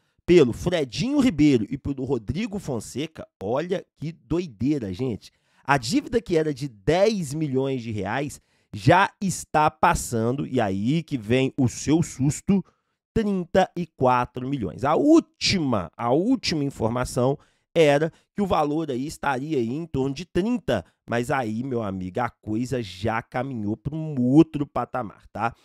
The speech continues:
E eu tô, tô pa-, olhando pra lá porque eu tô vendo aqui a matéria do Fredinho, muito bem escrita, todo mundo que quiser lá,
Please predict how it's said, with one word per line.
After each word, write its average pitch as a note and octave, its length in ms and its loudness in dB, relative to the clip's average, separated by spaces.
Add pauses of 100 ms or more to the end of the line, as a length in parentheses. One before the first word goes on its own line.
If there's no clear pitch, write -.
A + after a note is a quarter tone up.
(300)
E A3+ 240 0
eu E3 120 2
tô, E3+ 160 0
tô C3+ 260 6
pa-, - 260 -6
olhando B2+ 300 4
pra A#2 140 0
lá B2 120 4
porque - 120 -6
eu C3 60 -2
tô B2+ 100 -2
vendo A#2 180 -4
aqui A2 100 -8
a A#2+ 60 -6
matéria A2 320 -10
do G#2 80 -14
Fredinho, G#2+ 400 -8
muito D#3+ 220 -6
bem B2 120 -4
escrita, D3+ 480 -10
todo D3+ 220 -12
mundo D3 180 -12
que D3 80 -12
quiser B2 360 -6
lá, B2+ 220 -4